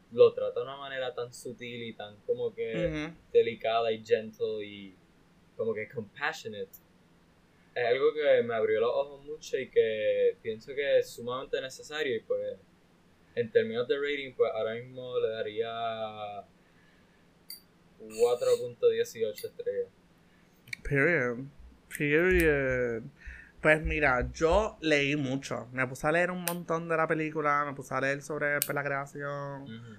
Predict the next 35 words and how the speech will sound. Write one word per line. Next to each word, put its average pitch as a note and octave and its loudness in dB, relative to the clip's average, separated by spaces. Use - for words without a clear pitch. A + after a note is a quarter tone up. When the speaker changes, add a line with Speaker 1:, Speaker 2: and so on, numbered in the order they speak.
Speaker 2:
el C3+ -2
approach, C3+ -2
críticas C#3+ -4
generales, C#3 2
críticas C#3 -4
de C#3+ -4
la C#3 -2
comunidad, C#3+ -4
etcétera. C3+ -6
Y D3 2
es C#3 -4
una F3+ 0
película A3+ 4
que F#3 4
te C#3+ 4
pone B2+ -2
mucho C#3+ -6
a F3+ -4
pensar, F#3 -2
¿verdad? D#3+ 0
Sobre D#3 4
el C3 4
Speaker 1:
Cien B2 -2
por - -
ciento. A#2+ -14
Speaker 2:
approach B2+ -8
que D#3+ -8
se D#3+ -6
da D#3 4
en D#3 4
la D#3+ 4
película. D3+ 0
Y C#3+ -2
siento D3 -6
que, E3+ 2